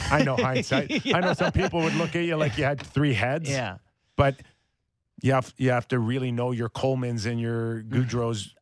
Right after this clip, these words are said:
Speaker 2: There's a
Speaker 1: very
Speaker 2: good
Speaker 1: well
Speaker 2: point. There's a good
Speaker 1: to,
Speaker 2: point.
Speaker 1: to have the guts to do it.
Speaker 2: Yeah.
Speaker 1: I, I didn't really know much about Mateau or Noonan.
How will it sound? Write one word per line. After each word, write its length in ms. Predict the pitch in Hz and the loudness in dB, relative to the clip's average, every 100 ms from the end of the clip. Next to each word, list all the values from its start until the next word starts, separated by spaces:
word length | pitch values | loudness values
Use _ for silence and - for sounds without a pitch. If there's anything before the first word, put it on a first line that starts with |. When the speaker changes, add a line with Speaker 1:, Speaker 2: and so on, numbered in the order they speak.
| _ | _
Speaker 2:
There's 240 | - 156 135 | 0 2 4
a 20 | |
Speaker 1:
very 100 | 143 | 2
Speaker 2:
good 100 | 151 | 0
Speaker 1:
well 260 | 117 151 151 | 2 0 0
Speaker 2:
point. 100 | 123 | -2
There's 240 | 117 135 131 | -4 -4 -4
a 40 | |
good 140 | 123 110 | -4 0
Speaker 1:
to, 100 | 139 | 0
Speaker 2:
point. 280 | 135 - | 0 -4
Speaker 1:
to 280 | - 127 123 | -2 0 0
have 220 | 110 131 | 0 0
the 100 | 113 | 0
guts 280 | 113 127 117 | 0 0 -2
to 120 | - 127 | -2 0
do 260 | 147 185 | 2 0
it. 120 | 120 - - | -4 -10 -10
Speaker 2:
Yeah. 240 | 120 95 - | -8 -8 -2
Speaker 1:
I, 120 | 110 | 0
I 200 | 110 113 | 0 0
didn't 220 | 135 175 | 0 0
really 360 | 135 104 104 104 - | -2 -2 -2 -4 -2
know 160 | 113 107 | 0 2
much 260 | 101 101 - | 2 -2 -2
about 260 | 101 104 - | -2 -2 -4
Mateau 320 | 101 104 120 113 | -4 0 2 2
or 140 | 98 | 0
Noonan. 560 | 98 101 107 127 151 | 0 -2 -2 -4 -4